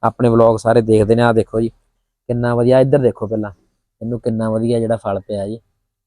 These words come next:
ਬੈਂਗਣ ਦੇ ਬੂਟੇ ਨੂੰ। ਆਹ ਨਿੱਕੇ ਨਿੱਕੇ ਲੱਗੇ ਹੋਣੇ ਆ ਦੇਖੋ, ਨਿੱਕੇ ਨਿੱਕੇ ਆਹ ਦੇਖੋ ਲੱਗਦੇ ਪਏ ਨੇ ਵਿੱਚ, ਥੱਲੇ ਦਿਖਾਓ ਆਹ ਦੇਖੋ ਆਹ ਨਿੱਕਾ ਜਿਹਾ। ਤੇ ਪਰਲੇ ਇੱਧਰਲੇ ਪਾਸੇ ਵੀ ਲੱਗੇ ਨੇ, ਆਹ ਦੇਖੋ, ਆਹ ਦੇਖੋ ਆਹ ਨਿੱਕੇ ਨਿੱਕੇ ਬੈਂਗਣ ਨੇ ਜੀ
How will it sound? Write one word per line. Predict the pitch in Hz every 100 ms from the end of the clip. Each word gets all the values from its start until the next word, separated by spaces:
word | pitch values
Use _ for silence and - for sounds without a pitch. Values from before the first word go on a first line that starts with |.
| _ _ _ _ _ _ -
ਬੈਂਗਣ | 113 107 110
ਦੇ | 110
ਬੂਟੇ | 110 101
ਨੂੰ। | 127
ਆਹ | 151
ਨਿੱਕੇ | 151 143 160
ਨਿੱਕੇ | 160 170
ਲੱਗੇ | 139 117 151
ਹੋਣੇ | 156
ਆ |
ਦੇਖੋ, | 147 139 156 - _ _ _ _ _ 123
ਨਿੱਕੇ | 117 131
ਨਿੱਕੇ | 131 123
ਆਹ | 120
ਦੇਖੋ | 120
ਲੱਗਦੇ | 117 98 95 95
ਪਏ | 95
ਨੇ | 101
ਵਿੱਚ, | 101 -
ਥੱਲੇ | _ _ 107 110
ਦਿਖਾਓ | 107 110 123
ਆਹ | 107
ਦੇਖੋ | 101 _ _ _ _ _ _ 113
ਆਹ |
ਨਿੱਕਾ | 110 - 120 113
ਜਿਹਾ। | 110 110 - _ _ _
ਤੇ | 113 113 113
ਪਰਲੇ | - 120 113 117
ਇੱਧਰਲੇ | 120 117 117 123
ਪਾਸੇ | 117 113 123
ਵੀ | 120
ਲੱਗੇ | 110 92 104
ਨੇ, | 107
ਆਹ | 101
ਦੇਖੋ, | 95 - _ _ _
ਆਹ | 107
ਦੇਖੋ | 104 - 98 _ _ _ _ _ _ - - _ _ _ _ 107
ਆਹ |
ਨਿੱਕੇ | 107 107 - 113
ਨਿੱਕੇ | 107 113
ਬੈਂਗਣ | 101 101 95 110
ਨੇ | 117
ਜੀ | 110